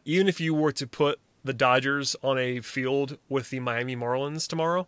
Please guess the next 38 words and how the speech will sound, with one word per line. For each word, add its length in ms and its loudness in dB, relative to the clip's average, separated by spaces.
or 220 6
a 60 2
team 360 -2
worse 320 -2
than 80 -6
the 80 -2
Miami 240 0
Marlins, 500 -2
pick 200 -6
one, 300 -4
uh, 120 -8
the 100 -14
Tigers 580 -4
or 100 -4
whoever 240 -2
you 140 -4
wanna 160 -4
say, 320 0
that 380 4
team, 400 -2
the 100 -2
terrible 500 4
team 420 -8
that 140 -6
we, 220 2
everyone 380 8
agrees 340 4
is 140 -4
terrible, 420 -4
would 200 0
have, 360 4
like, 160 0
a 60 -6
twenty 300 -6
percent 280 -6
chance 220 -4
to 80 -8
win. 220 -8